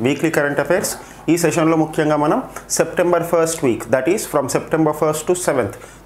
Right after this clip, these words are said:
దీనికి సంబంధించిన కరెంట్ అఫైర్స్ని వీడియోలో తెలుసుకుందాము. ఫస్ట్ టాపిక్కి వెళ్దాము. First topic of September is Hurricane Ida, రైట్? So Hurricane Ida అనేది యూఎస్ఏలోని సదర్న్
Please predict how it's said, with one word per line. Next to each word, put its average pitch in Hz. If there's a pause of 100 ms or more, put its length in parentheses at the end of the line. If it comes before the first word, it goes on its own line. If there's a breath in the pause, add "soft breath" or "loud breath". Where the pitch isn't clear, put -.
దీనికి 170
సంబంధించిన 156
కరెంట్ 139
అఫైర్స్ని 139
వీడియోలో 139
తెలుసుకుందాము. 127 (340 loud breath)
ఫస్ట్ 185
టాపిక్కి 160
వెళ్దాము. 147 (420 loud breath)
First 208
topic 170 (360)
of 170 (140)
September 170 (460 loud breath)
is 165 (140)
Hurricane 160 (200)
Ida, 117 (540)
రైట్? 214 (300 loud breath)
So 208 (140)
Hurricane 196 (180)
Ida 196 (100)
అనేది 175 (480 loud breath)
యూఎస్ఏలోని 190 (340 loud breath)
సదర్న్ 190